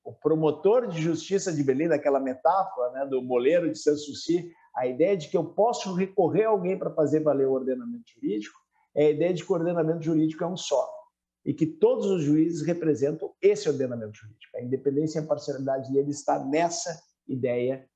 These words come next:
e não na postura individualista. Então, acho que a gente ganha muito, e os próprios juízes ganham em até, é, é,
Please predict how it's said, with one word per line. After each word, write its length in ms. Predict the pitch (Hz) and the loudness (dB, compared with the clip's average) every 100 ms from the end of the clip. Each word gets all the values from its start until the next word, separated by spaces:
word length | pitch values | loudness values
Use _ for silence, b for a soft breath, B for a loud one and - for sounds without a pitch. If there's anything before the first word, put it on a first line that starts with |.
| - | -2
e 120 | 143 | 0
não 540 | 135 135 147 156 156 _ - | 2 2 2 -2 -8 _ -6
na 240 | 139 139 | -2 -2
postura 420 | 139 139 - 139 | 0 -4 -2 -2
individualista. 720 | 131 120 131 123 120 101 - _ _ _ - | -2 -4 -2 -2 -4 -6 -14 _ _ _ -2
Então, 220 | 156 156 | 0 2
acho 300 | 156 - 156 | 0 -4 -4
que 260 | 147 117 B B - | -4 -4 B B -4
a 60 | |
gente 280 | 123 180 180 | -2 0 2
ganha 280 | 165 202 202 | 4 4 4
muito, 580 | 170 196 240 226 - - _ _ _ | 4 4 2 -2 -14 -18 _ _ _
e 100 | 156 | 0
os 120 | 170 - | 0 0
próprios 500 | - 220 254 254 165 | 2 2 2 0 2
juízes 480 | 214 220 175 175 | 2 2 2 0
ganham 480 | 139 160 147 131 98 _ _ _ _ _ - | 2 2 0 -2 -8 _ _ _ _ _ 0
em 440 | 147 135 113 160 - _ - | 0 0 -4 -10 -16 _ -4
até, 800 | 139 - 208 262 254 170 127 113 - - | -4 2 2 4 2 2 0 -4 -10 0
é, 720 | 139 135 131 120 117 113 113 110 110 - _ _ _ _ _ _ _ _ - | 2 4 4 2 2 -2 -6 -10 -16 -20 _ _ _ _ _ _ _ _ -8
é, 600 | 117 101 101 95 95 | -6 -4 -4 -6 -8